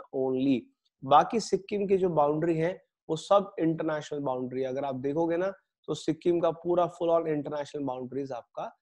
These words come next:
रहता है। ये आपका नेपाल के साथ टच कर रहा है सिक्किम, ये भूटान के साथ टच कर रहा है और ऊपर वाला जो पार्ट है, ये चाइना के साथ में टच कर रहा है। देखो यार, तीन-तीन इंटरनेशनल बॉर्डर है सिक्किम की और, अ, ये नीचे वाला जो बाउंड्री है,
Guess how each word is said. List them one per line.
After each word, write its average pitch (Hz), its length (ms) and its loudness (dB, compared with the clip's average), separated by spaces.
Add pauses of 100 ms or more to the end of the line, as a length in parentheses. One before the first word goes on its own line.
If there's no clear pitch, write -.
(240)
रहता 117 260 -12
है। 113 60 -8
ये 147 100 0
आपका 147 320 0
नेपाल 135 460 2
के 170 100 -4
साथ 165 160 -2
टच 160 260 -8
कर 165 160 -6
रहा 165 120 -6
है 185 140 -10
सिक्किम, 190 460 -12 (580)
ये 165 640 2
भूटान 131 600 0
के 170 100 -2
साथ 165 200 -2 (160)
टच 165 140 -4
कर 165 160 -6
रहा 180 140 4
है 175 60 6
और 165 60 4
ऊपर 160 340 6
वाला 143 260 4
जो 139 100 -2
पार्ट 131 300 -4 (100)
है, 156 140 -6 (360)
ये 165 100 6
चाइना 139 460 0
के 135 100 -6
साथ 127 200 -10 (120)
में 123 140 -10
टच 120 140 -10
कर - 140 -20
रहा 135 120 -12
है। 131 80 -10
देखो 139 240 0
यार, 160 140 2
तीन-तीन 156 440 -2
इंटरनेशनल 143 520 -6
बॉर्डर 127 300 -4
है 143 100 -6
सिक्किम 139 380 -6
की 147 220 -6 (420)
और, 120 380 0
अ, 117 240 -2
ये 160 240 6
नीचे 156 340 2
वाला 139 240 2
जो 127 140 -2
बाउंड्री 123 480 -6
है, 139 160 -6